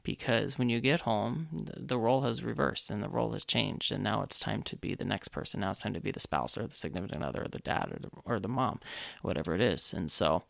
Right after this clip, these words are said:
what I find myself doing is I'll get home and I'll look around and I'll, I'll see, I'll, th-, I'll almost take in the situation. How are things going?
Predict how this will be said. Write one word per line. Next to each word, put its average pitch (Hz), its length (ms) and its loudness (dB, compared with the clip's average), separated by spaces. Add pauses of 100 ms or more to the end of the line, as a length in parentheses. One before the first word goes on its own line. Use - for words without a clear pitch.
(960)
what 139 180 10
I 127 60 10
find 135 220 6
myself 113 300 2
doing 123 220 2
is 117 120 2
I'll 117 80 2
get 107 200 -2
home 131 440 2 (800)
and 127 140 4
I'll 107 120 2
look 113 180 2
around 110 500 4 (480)
and 110 300 -2
I'll, 101 240 0
I'll - 120 -2
see, - 180 2
I'll, 113 120 6
th-, - 180 0
I'll 123 100 4
almost 120 300 2
take 113 160 2
in 117 80 2
the 113 40 0
situation. 110 500 2
How 120 120 2
are 104 80 2
things 104 220 -2
going? 110 460 0